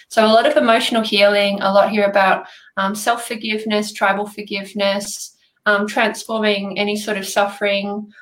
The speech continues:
or, um, polarization, especially in the family, even things like gender injustice,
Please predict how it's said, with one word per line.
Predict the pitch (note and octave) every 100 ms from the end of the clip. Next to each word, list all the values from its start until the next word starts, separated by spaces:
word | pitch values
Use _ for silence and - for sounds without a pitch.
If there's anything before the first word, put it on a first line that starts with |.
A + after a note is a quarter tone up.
| - _
or, | G3+ G3 G3 F#3+ -
um, | F#3+ F#3+ F#3 F#3
polarization, | - A3+ A3 F#3+ G3+ G3 G#3 A3
especially | G#3 G3+ G3+ A3
in | G3
the |
family, | F#3+ G#3 A3+ B3 C#4 C#4+ D4
even | A3+ G#3+ G#3+
things | G#3 G3+
like | -
gender | - G3 G3+
injustice, | F#3 F#3+ G#3 G#3+ - G#3 G#3 -